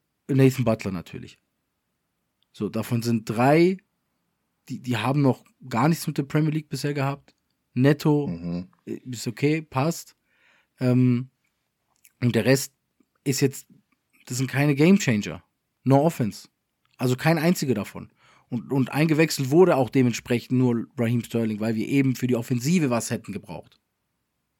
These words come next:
Speaker 2: Ja.
Speaker 1: Weißt du, wie ich mein? Schwierig, schwierig. Also ich bete dafür, dass, ähm, Ethan bald zurückkommt, weil das ist, äh, tough.
Speaker 2: Ich hoffe.
Speaker 1: Absolut tough.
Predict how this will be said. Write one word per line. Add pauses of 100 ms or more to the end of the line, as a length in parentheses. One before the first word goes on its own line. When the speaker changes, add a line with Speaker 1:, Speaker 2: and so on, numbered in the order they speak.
(400)
Speaker 2:
Ja. (320)
Speaker 1:
Weißt
du,
wie
ich
mein? (1500)
Schwierig, (360)
schwierig. (180)
Also
ich
bete
dafür,
dass,
ähm, (200)
Ethan
bald
zurückkommt, (1080)
weil
das
ist,
äh, (560)
tough. (160)
Speaker 2:
Ich
hoffe.
Speaker 1:
Absolut
tough.